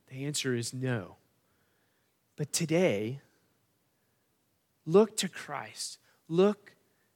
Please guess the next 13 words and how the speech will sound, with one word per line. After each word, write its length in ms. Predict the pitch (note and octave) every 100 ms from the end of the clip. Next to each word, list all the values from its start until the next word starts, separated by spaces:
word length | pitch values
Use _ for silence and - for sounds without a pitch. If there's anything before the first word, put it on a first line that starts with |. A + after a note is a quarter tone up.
| -
to 100 | D3+
share 420 | - F#3+ E3+ F3
that 240 | D#3 -
love 280 | D3 C#3+ C3+
with 140 | B2
others 500 | - A#2+ G#2+ F2+ - -
because 360 | B2 D3+ D3
of 120 | C#3+ C3+
what 120 | B2+
he 140 | B2
has 120 | A#2+
done 220 | - C3+ B2+
for 180 | -